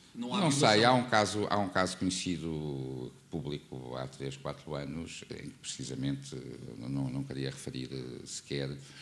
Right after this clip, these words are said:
Speaker 2: mas que foi a primeira página dos jornais e que abriu noticiários, eh, precisamente de, de um acesso indevido por um funcionário de uma empresa a, a dados relevantes da vida de uma pessoa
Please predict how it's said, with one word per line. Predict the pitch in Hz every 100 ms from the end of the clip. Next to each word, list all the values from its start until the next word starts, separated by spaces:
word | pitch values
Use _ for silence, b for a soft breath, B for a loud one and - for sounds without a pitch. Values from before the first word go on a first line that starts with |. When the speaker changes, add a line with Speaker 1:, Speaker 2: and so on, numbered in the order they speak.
| B B -
Speaker 2:
mas | 50 69 64
que | -
foi | -
a |
primeira | - 69 69
página | 64 60 60
dos | 62 57
jornais | 55 50 85 87 65 -
e |
que | - -
abriu | 62 65
noticiários, | 71 78 - 78 65 73 - B B B B
eh, | - 80 71 - -
precisamente | - 69 65 60 - 69
de, | 69 78 73 - - -
de | - 57 - - 127 -
um | -
acesso | - - - -
indevido | - - 58 62 71
por | -
um | -
funcionário | - - - 69 69
de |
uma | 73
empresa | 82 73 69 71 85 85 -
a, | 67
a |
dados | 65 62 62 67
relevantes | 67 78 80 73 71 82
da | 80
vida | 78 82
de |
uma | 92
pessoa | - - 92 110